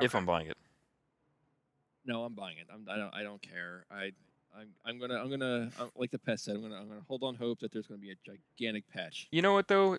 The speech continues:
Speaker 1: I'm gonna hold on hope, too, on the hope, but <laughs> I'm, I'm gonna let you guys beta test, and then
Speaker 2: <laughs>
Speaker 1: if the story itself doesn't suck a-,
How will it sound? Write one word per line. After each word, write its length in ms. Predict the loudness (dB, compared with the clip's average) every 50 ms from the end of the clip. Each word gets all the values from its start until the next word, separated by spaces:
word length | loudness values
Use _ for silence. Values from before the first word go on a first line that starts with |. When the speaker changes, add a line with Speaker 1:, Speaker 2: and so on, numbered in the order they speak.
| 10
Speaker 1:
I'm 180 | 10 10 10 10
gonna 140 | 6 4 4
hold 160 | 4 4 6
on 140 | 6 6 6
hope, 200 | 4 2 0 0
too, 500 | 0 2 4 6 6 6 4 4 2 -2 -6 -12 _ _ _ 0
on 120 | 2 2
the 60 | 2 2
hope, 240 | 4 2 2 2 4 6
but 180 | 8 8 8 6 _ _
<laughs> 100 | _ 12
I'm, 120 | 12 12 12 12 10 12 12
I'm 120 | 10 10
gonna 120 | 10 10 10
let 140 | 10 10
you 100 | 8 6
guys 220 | 8 8 8 8 10
beta 240 | 10 10 10 10 10
test, 380 | 8 8 8 8 4 -2 -10 -18 _ _ _ _ _ _ _ _ _ _ 4
and 120 | 6 10 12
then 520 | 12 12 12 12 10 6 4 0 -2 -4 -8 _
Speaker 2:
<laughs> 120 | _ _ 6
Speaker 1:
if 180 | 6 6 6
the 80 | 4 -2
story 460 | 0 4 8 8 10 12 12 10 10 8
itself 500 | 8 8 10 10 10 10 8 4 -2 -2
doesn't 220 | 0 0 0 0
suck 260 | 4 6 6 8 8 8
a-, 220 | 6 6 6 4